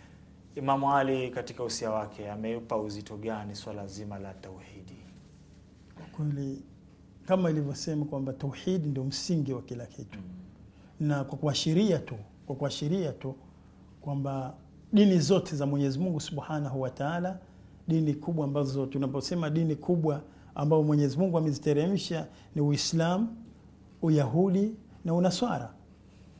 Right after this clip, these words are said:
Speaker 2: Kwamba hizi dini hizi
Speaker 1: Mm.
Speaker 2: ambazo zimetajwa katika vitabu,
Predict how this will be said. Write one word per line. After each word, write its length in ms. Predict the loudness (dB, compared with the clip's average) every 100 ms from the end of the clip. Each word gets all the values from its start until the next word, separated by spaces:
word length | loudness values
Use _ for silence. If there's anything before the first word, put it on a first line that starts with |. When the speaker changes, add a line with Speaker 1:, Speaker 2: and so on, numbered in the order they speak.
| -20 -20 -20 -6
Speaker 2:
Kwamba 220 | -2 4
hizi 240 | 6 6 8
dini 260 | 8 10
hizi 380 | 8 6 4 -10 -18 -20 -20 -18
Speaker 1:
Mm. 60 | -16 -16 -4
Speaker 2:
ambazo 260 | 4 4 4
zimetajwa 1040 | 4 4 4 -2 -16 -20 -10 4 6 6
katika 280 | 2 2 2
vitabu, 400 | 2 4 2